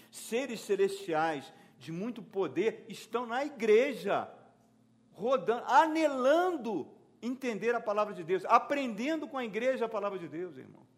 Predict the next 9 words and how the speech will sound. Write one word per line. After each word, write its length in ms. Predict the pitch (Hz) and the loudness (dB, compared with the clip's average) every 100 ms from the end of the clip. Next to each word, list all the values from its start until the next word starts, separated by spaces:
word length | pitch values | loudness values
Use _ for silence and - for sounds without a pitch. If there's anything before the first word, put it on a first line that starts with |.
| _ _ _ | _ _ _
E 120 | 208 | -10
nós, 680 | 196 190 190 214 254 - - _ _ - | -8 -4 -4 -4 -6 -12 -20 _ _ -12
como 240 | 185 175 | -10 -10
cristãos, 720 | - 147 - 180 220 285 - _ _ _ _ _ _ _ - | -12 -14 -10 -10 -10 -14 -20 _ _ _ _ _ _ _ -12
não 180 | 233 226 | -8 -4
damos 240 | 156 165 | -4 -4
valor 380 | 170 156 127 135 | -8 -8 -8 -10
a 60 | 131 | -12
isso. 360 | 98 - - | -14 -20 -20